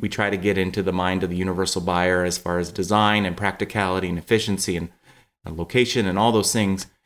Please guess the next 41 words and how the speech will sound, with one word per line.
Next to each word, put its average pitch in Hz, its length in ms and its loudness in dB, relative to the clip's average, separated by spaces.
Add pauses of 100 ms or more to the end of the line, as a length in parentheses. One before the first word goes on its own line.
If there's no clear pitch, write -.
(200)
And 107 100 0
we're 113 80 6
putting 117 260 2
out 92 120 2
a 87 40 -4
product 98 520 0
that 98 200 -2
we 107 140 0
just 104 380 -2
haven't 104 240 -2
had 98 260 -2
to 92 60 -10
deal 98 640 2 (320)
with 101 460 0
a 92 60 -6
client 107 680 2
on 95 140 -2
this 90 200 -4
roller 101 260 4
coaster. 87 440 -4
So, 90 400 0 (480)
um, 90 460 -2 (220)
s-, - 200 -6
having 113 300 0
said 104 240 0
that, 98 400 -2
we 104 180 -2
definitely 95 520 -2
have 90 140 -4
some 90 160 -4
clients 90 440 -2
that 87 80 -6
have 90 160 -6
rode 90 200 0
that 82 160 -2
roller 90 240 -2
coaster, 90 520 -4
and, 85 300 -4
and 85 400 -8 (180)
I 92 100 -8
think 85 260 -6